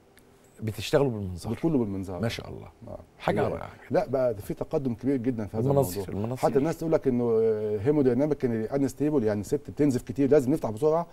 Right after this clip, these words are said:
Speaker 2: اه ده عندهم حق فعلًا فيها وده الجايد لاينز، بس، بس دلوقتي في كمان سكشنز قوي جدًا في شفاطات كتير تقدر تخش بالمنظار وتشفط الدم in no time، في ثواني.
Speaker 1: مهم.
Speaker 2: تشفط الدم بسرعه جدًا وتشتغل. هنا بقى بالبايبولار بن-،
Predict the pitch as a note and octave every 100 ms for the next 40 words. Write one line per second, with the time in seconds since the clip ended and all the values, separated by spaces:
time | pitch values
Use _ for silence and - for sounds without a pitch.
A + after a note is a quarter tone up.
0 | - - - - C#3 C#3 A2 A2 A#2 C#3+
1 | - E3 A#2 D3 B2 F#2+ C3+ A2+ G#2+ G2+
2 | C3+ A2+ D3 F#3 F3+ - - - D#3+ F#3
3 | - - - - A2 D#3 - C3 C3+ A2+
4 | - - A#2 C#3 B2+ E3+ - B2 G#2 G2
5 | - C#3+ G#2+ B2+ A#2+ D#3+ - - - -
6 | C3 C3+ A#2 C#3+ D3 - C3+ B2 C#3+ A#2
7 | G#2+ - - G#2+ G#2+ A#2+ D3+ - G#2+ C#3
8 | D3 C3+ - - A2+ C#3+ F3 D#3+ - -
9 | B2+ G#2 F#2 - A#2 C3+ A#2 F2 - -
10 | F#2+ D#2+ E2 - D#3+ B2 G#2+ B2+ C#3+ -
11 | D3+ B2+ G#2 A#2+ D3 C3 - A2+ - -
12 | - - D#3 C#3+ E3+ C3 A2+ B2+ A#2 D3+
13 | F3+ C#3 A2+ A#2